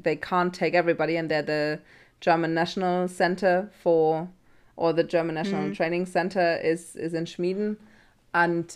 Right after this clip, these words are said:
Speaker 1: uh, so Stuttgart is trying to, to build that up,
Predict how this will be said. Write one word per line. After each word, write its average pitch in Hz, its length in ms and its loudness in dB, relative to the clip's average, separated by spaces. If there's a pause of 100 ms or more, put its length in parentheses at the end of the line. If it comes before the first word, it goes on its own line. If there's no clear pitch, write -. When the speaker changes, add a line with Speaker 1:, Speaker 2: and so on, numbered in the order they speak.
(180)
Speaker 1:
uh, 160 380 2
so - 180 -4
Stuttgart 156 440 -4
is 151 120 -8
trying 143 280 -6 (120)
to, 143 280 -4 (800)
to 170 80 -6
build 151 280 -4
that 147 160 2
up, 135 180 0